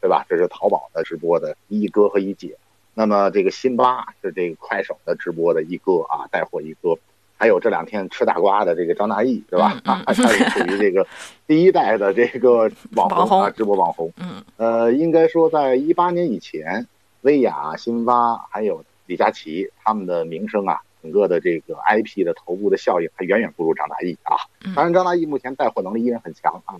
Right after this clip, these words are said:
Speaker 1: 但是他确实在网络声量各方面啊都是弱于前面三位的。但是不管怎么说，我们有过一个统计啊，说是这个以这四位作为头部的电商直播的头部主播
Speaker 2: 嗯。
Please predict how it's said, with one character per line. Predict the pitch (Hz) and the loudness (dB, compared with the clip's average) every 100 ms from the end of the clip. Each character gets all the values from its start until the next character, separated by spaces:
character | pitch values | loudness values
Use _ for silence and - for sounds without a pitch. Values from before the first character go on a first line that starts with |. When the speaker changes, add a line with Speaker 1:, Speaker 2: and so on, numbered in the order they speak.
| 82 | -6
Speaker 1:
但 | 117 | -4
是 | 113 | -4
他 | - 117 | -2 -2
确 | - 101 | -2 -10
实 | - 95 _ - | -6 -6 _ -2
在 | 90 85 | 0 0
网 | 82 | -2
络 | 80 | -4
声 | 90 120 | -4 0
量 | 120 113 | 0 -2
各 | 98 | -6
方 | 92 90 | -4 -6
面 | 82 | -6
啊 | 80 76 | -10 -2
都 | 104 | -2
是 | 104 | 0
弱 | 101 127 85 | 2 2 0
于 | 78 78 - | -6 -14 -12
前 | 76 | -10
面 | 80 | -8
三 | 82 78 | -6 -6
位 | 73 | -8
的。 | - _ | -10 _
但 | 180 | 0
是 | 196 | 2
不 | 202 | 2
管 | 208 | 2
怎 | 180 | 0
么 | 120 | -2
说， | 156 | -2
我 | |
们 | 143 | 0
有 | 143 | 0
过 | 151 | 2
一 | 156 | 0
个 | |
统 | - 98 78 | -2 -12 -12
计 | 110 120 | -6 -4
啊， | 85 80 | -4 -6
说 | - | -4
是 | 139 139 | -2 0
这 | 147 | 2
个 | 123 113 - _ _ _ - | 4 2 -2 _ _ _ -4
以 | 104 | 0
这 | - 196 | 6 4
四 | - - 151 | 4 0 2
位 | 107 85 _ - | 2 0 _ -4
作 | 107 | 0
为 | 117 | 0
头 | - - 95 135 | -2 0 0 2
部 | 202 107 | 2 2
的 | - - - _ _ _ _ | 0 -8 -20 _ _ _ _
电 | 160 107 87 | -2 -2 -2
商 | 104 110 | -2 -2
直 | 107 92 | -4 -4
播 | 101 101 | 2 2
的 | 95 78 _ | 2 -2 _
头 | 85 | -6
部 | 117 117 | -4 -4
主 | 90 80 - | -6 -10 -6
播 | 92 95 - _ | -4 -4 -6 _
Speaker 2:
嗯。 | 95 | -12